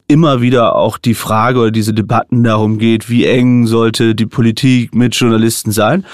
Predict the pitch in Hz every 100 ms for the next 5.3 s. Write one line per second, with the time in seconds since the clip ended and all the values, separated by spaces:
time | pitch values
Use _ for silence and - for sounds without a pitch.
0 | - - - 120 135 - - 127 156 -
1 | 156 151 135 - 120 123 139 - - 127
2 | 175 - - 131 123 113 - 139 180 180
3 | 180 - 175 196 226 185 127 117 - -
4 | - 135 120 117 135 151 117 113 - 139
5 | 175 214